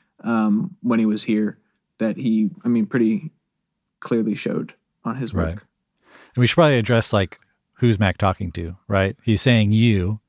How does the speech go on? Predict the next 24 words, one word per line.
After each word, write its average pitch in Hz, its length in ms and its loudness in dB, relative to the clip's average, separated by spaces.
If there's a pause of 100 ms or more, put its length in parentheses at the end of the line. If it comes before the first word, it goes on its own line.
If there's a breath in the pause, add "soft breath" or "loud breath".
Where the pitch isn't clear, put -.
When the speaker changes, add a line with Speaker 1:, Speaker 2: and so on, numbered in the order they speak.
(600 soft breath)
Speaker 2:
um, 92 840 0 (560)
and 95 600 0 (160)
it 110 160 -4
feels 131 520 2
to 117 100 -2
me 110 300 2
like, 90 340 -2 (580)
especially - 380 0
now, 98 280 2
"I'm 90 100 0
feeling 95 240 -2
good 95 180 0
and 92 120 -2
they 87 100 -2
hate 95 260 -2
it." 87 220 -4
Like, 87 240 -4
he's 92 200 -6
talking 101 320 2
to 95 80 -2
naysayers. 92 760 -2
He's - 180 -8
talking 90 340 -4
to, 87 240 -4